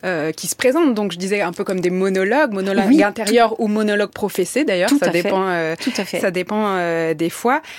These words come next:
Speaker 1: mais on perçoit en fait en les lisant que, euh, il y a aussi le temps, euh, de plusieurs séances qui sont
Speaker 2: Absolument.
Speaker 1: rassemblées, euh, dans chacun de ces portraits. Et le livre est par ailleurs, euh, composé d'une succession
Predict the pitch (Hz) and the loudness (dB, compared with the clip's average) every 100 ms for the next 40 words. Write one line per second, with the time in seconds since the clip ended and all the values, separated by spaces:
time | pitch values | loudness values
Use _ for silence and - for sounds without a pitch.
0 | - 214 254 247 220 247 - - 294 330 | -4 0 2 0 0 -2 -2 -2 2 2
1 | 339 - 202 - 226 196 202 196 196 185 | 2 -2 -6 -2 -4 -2 -4 -2 -4 -2
2 | 247 311 311 - 269 302 208 196 175 202 | 0 0 0 0 0 2 0 -2 -2 -4
3 | - - 311 - 202 202 - _ 359 285 | -6 0 0 0 -2 -4 -8 _ 0 0
4 | - 190 185 185 185 233 208 233 - - | -4 -4 0 -2 -2 -2 2 0 0 -2
5 | 269 226 202 - 196 208 180 196 214 165 | 0 0 -4 -4 -2 0 2 2 2 0
6 | 196 214 247 277 - 175 175 170 165 180 | 0 2 2 0 -4 -4 0 -2 -2 -2
7 | 220 208 226 220 196 175 175 - 196 196 | -2 -4 -4 -4 -4 -4 -6 -2 -2 0
8 | 185 196 339 294 - 208 208 190 170 170 | -2 2 2 0 -4 -4 -4 -4 -6 -4
9 | 180 277 320 - - - - - 202 180 | -2 0 -2 -6 -16 -18 -18 -4 0 0
10 | 175 170 170 165 - - _ - 220 214 | 0 -2 -2 -4 -10 -20 _ -2 0 0
11 | 208 214 320 247 202 - - 247 - 254 | 0 0 0 0 -2 -4 -4 -4 0 0
12 | 240 | 0